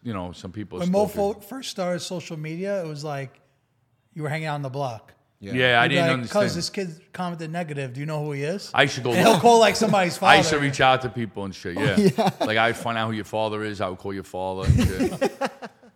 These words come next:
Speaker 1: I did a lot of shit like that.
Speaker 3: What did, uh, what did people first think when you were, when you were going hard with the
Speaker 1: My
Speaker 3: content?
Speaker 1: friends at first thought I was an asshole, you know? They
Speaker 3: Yeah.
Speaker 1: thought I was a jerk off.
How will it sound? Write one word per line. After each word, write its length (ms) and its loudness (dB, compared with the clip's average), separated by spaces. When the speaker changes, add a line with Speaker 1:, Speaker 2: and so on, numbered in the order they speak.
Speaker 1:
I 140 -6
did 180 -6
a 40 -8
lot 180 0
of 80 -4
shit 180 -10
like 200 -14
that. 440 -8
Speaker 3:
What 200 -4
did, 160 0
uh, 180 4
what 180 0
did 140 -4
people 240 -4
first 320 -6
think 200 -6
when 120 -8
you 80 -6
were, 180 -6
when 140 -12
you 80 -8
were 80 -8
going 240 -8
hard 300 -6
with 120 -14
the 100 -16
Speaker 1:
My 200 0
Speaker 3:
content? 160 -4
Speaker 1:
friends 240 -6
at 120 -4
first 320 -12
thought 280 -8
I 40 -6
was 180 -10
an 100 -12
asshole, 440 -16
you 80 -20
know? 80 -14
They 80 -8
Speaker 3:
Yeah. 120 -6
Speaker 1:
thought 140 -6
I 20 -4
was 140 -8
a 40 -14
jerk 320 -10
off. 240 -18